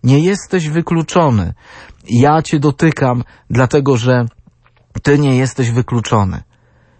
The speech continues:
Nie boję się, e, twojego ubóstwa, twojej biedy, e, z k-, z którą się zmagasz. Podobnie było przecież, e, przecież z wdowami i sierotami, które traciły,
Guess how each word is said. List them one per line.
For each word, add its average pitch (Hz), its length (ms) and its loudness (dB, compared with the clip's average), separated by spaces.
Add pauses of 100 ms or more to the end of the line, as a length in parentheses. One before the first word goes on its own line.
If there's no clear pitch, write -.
(160)
Nie 127 240 4
boję 135 320 2
się, - 160 -4
e, 113 420 -2
twojego 117 480 0
ubóstwa, 117 560 -2
twojej 104 340 0
biedy, 110 440 0 (420)
e, 101 60 2
z - 160 -6
k-, 123 120 0 (360)
z - 100 -8
którą 127 280 0
się 120 140 -2
zmagasz. 110 640 -2 (380)
Podobnie 131 440 2
było 135 160 0
przecież, 127 300 -4
e, 113 360 -2
przecież 131 400 -2 (240)
z 104 180 0
wdowami 135 640 2
i 147 60 -4
sierotami, 147 640 -2 (240)
które 143 280 2
traciły, 143 600 0